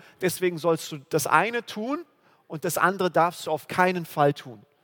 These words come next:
Also das wurde ganz klar beschlossen, was der niedrigere König zu tun hat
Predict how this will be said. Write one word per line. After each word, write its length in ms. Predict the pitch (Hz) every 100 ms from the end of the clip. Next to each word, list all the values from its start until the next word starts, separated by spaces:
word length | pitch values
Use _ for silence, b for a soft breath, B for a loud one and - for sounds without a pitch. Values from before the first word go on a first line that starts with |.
| B B B -
Also 180 | 147
das 260 | 156 165 156
wurde 220 | 185 185
ganz 360 | 156 185 220 -
klar 300 | 190 185 190
beschlossen, 760 | 147 - - 175 - 185 180 b b b b
was 460 | 139 180 - - - _ -
der 360 | 160 156 143 - _ _ _
niedrigere 720 | 143 214 262 226 185 165 151
König 480 | - 160 156 147 - _ _
zu 140 | -
tun 360 | 143 190 226 208
hat 260 | 226 -